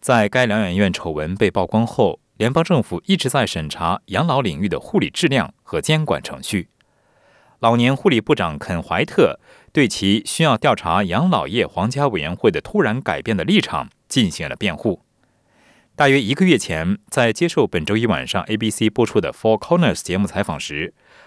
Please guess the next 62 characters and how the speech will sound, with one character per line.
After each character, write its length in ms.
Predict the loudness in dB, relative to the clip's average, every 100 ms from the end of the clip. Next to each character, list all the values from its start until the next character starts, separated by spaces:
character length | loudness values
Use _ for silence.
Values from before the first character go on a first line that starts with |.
| -6
他 140 | -2
曾 180 | 0 0
说 240 | 2 2 2
这 100 | -2
是 140 | -2 -2
一 60 |
项 240 | 0 -2 2
不 180 | 2
必 120 | 4 4
要 120 | 2
的 80 | 0
举 220 | -6 -2
动， 220 | -2 -2 _ _ _ -4
因 140 | 0
为 80 | 2
政 220 | 4 4
府 200 | 2 -6
已 120 | -10 -4
经 140 | -2
在 200 | 0 -2
审 280 | -2 -6 -4
查 260 | -4 -4
这 140 | -2 0
个 100 | 0
领 160 | -2 -4
域。 220 | -6 -8 _ _ _ _ _ _ _ _
他 160 | -2 0
说， 280 | 0 -2 -8 -20 _
一 100 | 0
个 140 | 2 2
皇 180 | 2
家 160 | 0 -2
委 100 | 0
员 120 | 0
会 320 | 2 2 2 -2
将 220 | -2 -2
耗 220 | 0 0
时 140 | 0 0
两 180 | -2 -4
年， 320 | -8 -8 -10 _
可 180 | -4 0
能 120 | 2
的 80 | 0
花 220 | 0 0
费 200 | 2 0
会 220 | 0 -4 -2
高 220 | 0 0
达 140 | 0
两 200 | -2 -2
亿 100 | -2
元， 300 | -2 -6 -12 _ _ -20 -4
而 180 | 2 2
结 220 | 4 0
果 140 | 2 2
会 180 | 2 2
是 160 | 0
以 160 | -4 -4
相 300 | 2 4 4
同 160 | 2
的 80 | 0
一 100 | -2
套 340 | -2 -2 -2